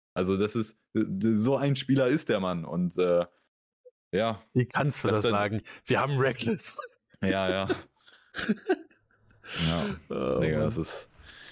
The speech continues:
Speaker 1: es ist krank. Also, d-, das Pech, was der, was Upset schon in seiner Karriere hatte mit seinen Teams, und da kann man halt auch sagen, ja, hier und da hat er vielleicht selber Schuld gehabt und so, aber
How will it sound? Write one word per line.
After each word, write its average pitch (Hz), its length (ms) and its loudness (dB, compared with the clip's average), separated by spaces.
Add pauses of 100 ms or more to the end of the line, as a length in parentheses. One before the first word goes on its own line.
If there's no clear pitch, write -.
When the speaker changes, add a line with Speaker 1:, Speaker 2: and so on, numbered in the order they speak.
(320)
Speaker 1:
es 107 200 -2
ist 117 140 -2
krank. 123 280 0
Also, 113 400 2 (560)
d-, 95 220 0 (600)
das 107 340 -2
Pech, - 280 -2
was 107 200 0
der, 120 420 2
was 101 180 0
Upset 123 420 0
schon 110 160 2
in 107 60 4
seiner 104 260 0
Karriere 107 420 2
hatte 110 200 0
mit 95 200 0
seinen 90 260 0
Teams, 113 300 0
und 87 80 -2
da 80 80 0
kann 104 180 -4
man 95 100 -2
halt 82 120 -2
auch 98 160 2
sagen, 90 280 0
ja, 92 220 2 (260)
hier 92 180 2
und 95 120 2
da 95 200 2
hat 101 140 -4
er 95 100 2
vielleicht 90 300 -2
selber 107 280 2
Schuld 107 260 0
gehabt 101 380 -2
und 92 140 -2
so, 92 300 2
aber 85 380 2